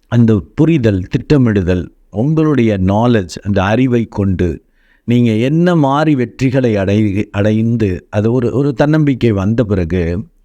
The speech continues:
கடவுளையே இணைக்கும் பொழுது அதை கம்பேர் பண்ண முடியும்.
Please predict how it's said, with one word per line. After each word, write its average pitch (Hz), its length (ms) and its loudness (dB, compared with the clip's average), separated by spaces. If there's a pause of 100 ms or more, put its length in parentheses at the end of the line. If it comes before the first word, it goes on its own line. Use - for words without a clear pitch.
(520)
கடவுளையே 185 640 0
இணைக்கும் 147 420 0
பொழுது 127 380 0
அதை 120 160 0 (120)
கம்பேர் 127 300 0
பண்ண 104 180 -2
முடியும். 85 300 -4